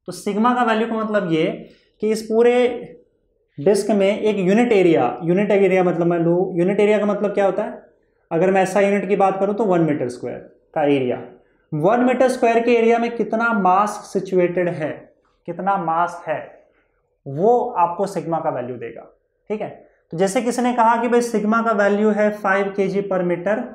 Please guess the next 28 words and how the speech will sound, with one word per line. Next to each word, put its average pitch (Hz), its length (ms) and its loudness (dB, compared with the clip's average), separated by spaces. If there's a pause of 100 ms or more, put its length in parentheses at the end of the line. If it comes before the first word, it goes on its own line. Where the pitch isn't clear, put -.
(120)
square, 127 360 -8
तो - 500 -16
इसका 180 240 -2
मतलब 233 640 -2
इसके 180 240 -4 (160)
एक 233 120 0
मीटर 220 240 0
स्क्वायर 202 400 0
के 220 120 0 (240)
एरिया 196 280 2
में 190 480 -2
कितना 185 300 -4
मास 190 260 -2
है? 226 140 -6 (1120)
फ़ाइव 185 200 0
केजी 143 200 0
का 135 120 -6
मास - 300 -12
है। - 80 -20 (640)
वन 170 200 0
मीटर 185 220 0
स्क्वायर 175 260 -2
के 175 100 0
एरिया 165 280 2
में 226 300 -2
फ़ाइव 170 240 0
केजी 160 240 -2
का, 208 120 -2